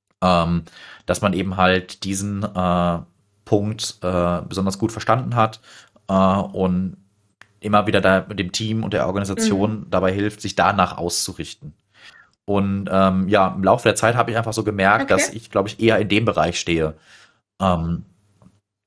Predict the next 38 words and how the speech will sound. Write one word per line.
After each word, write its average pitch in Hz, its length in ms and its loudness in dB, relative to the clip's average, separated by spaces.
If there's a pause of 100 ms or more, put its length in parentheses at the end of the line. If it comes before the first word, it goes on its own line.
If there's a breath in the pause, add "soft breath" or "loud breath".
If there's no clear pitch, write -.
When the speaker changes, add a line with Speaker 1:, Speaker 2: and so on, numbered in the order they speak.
(200)
Speaker 1:
ich 101 140 -4
hab 113 140 0
zwar 110 220 4
sicherlich 101 380 0
auch, 107 340 2
äh, - 40 -6
eine 95 600 -2
gewisse 98 320 -6
technische 113 400 -4
Expertise, 127 800 -2 (360 loud breath)
mit 98 160 -4
der 90 120 4
ich 107 80 0
dem 104 160 -6
Team 113 240 -6
manchmal 98 500 0
einfach 92 300 -6
an 98 140 -12
manchen 92 280 -4
Punkten 98 240 -6
weiterhelfen 107 520 -2
kann, 107 300 0
aber 95 420 0 (360 loud breath)
mein 92 200 0
Fokus 113 420 0
ist 107 140 -4
halt 95 140 2
einfach 90 400 0
sehr 92 220 2
stark, 85 520 0
ähm, 80 380 -6 (880 soft breath)
der 104 260 6
Organisation 117 520 0
zu - 120 -2
erklären, 117 760 2
was 104 140 2
es 113 80 -6
so 104 460 -2